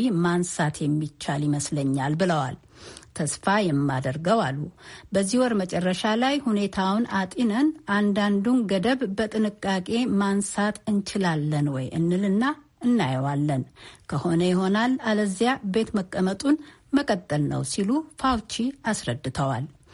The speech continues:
ይህን ለማድረግ ቁልፉ ቫይረሱ ያገኘውን ሰው ቶሎ ብሎ አውቆ መለየትና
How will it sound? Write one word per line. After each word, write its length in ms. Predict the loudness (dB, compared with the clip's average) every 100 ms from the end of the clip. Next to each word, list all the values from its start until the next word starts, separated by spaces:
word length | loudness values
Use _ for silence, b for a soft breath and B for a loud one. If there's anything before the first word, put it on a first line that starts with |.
| B B B
ይህን 240 | 2 4 4
ለማድረግ 600 | 4 2 0 0 0 0 -2 -4
ቁልፉ 340 | 0 0 -2 -4 0 -2 -2
ቫይረሱ 480 | -2 2 2 0 -2 0
ያገኘውን 680 | 0 2 2 2 2 0 -2
ሰው 240 | 0 0 0
ቶሎ 240 | 0 0 2 0
ብሎ 160 | 0 0 -2
አውቆ 320 | -2 -2 -2 -2 0
መለየትና 800 | 2 0 0 0 -2 -2 0